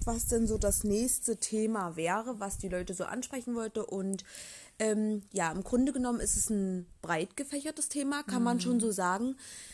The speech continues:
Speaker 1: Viele haben halt, äh, gesagt, sie würden gerne über das Thema sprechen, Selbstbewusstsein und Selbstliebe, also wie das so bei uns vor allem ist, wie andere das erlangen können.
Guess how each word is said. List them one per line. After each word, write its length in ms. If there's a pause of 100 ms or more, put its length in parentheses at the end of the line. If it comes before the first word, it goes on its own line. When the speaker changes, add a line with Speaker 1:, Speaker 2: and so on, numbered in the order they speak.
(480)
Speaker 1:
Viele 340
haben 200
halt, 360
äh, 480
gesagt, 420
sie 140
würden 220
gerne 260
über 180
das 140
Thema 360
sprechen, 400
Selbstbewusstsein 1400
und 160
Selbstliebe, 840
also 260
wie 100
das 220
so 80
bei 160
uns 260
vor 160
allem 300
ist, 380 (560)
wie 260
andere 340
das 160
erlangen 420
können. 520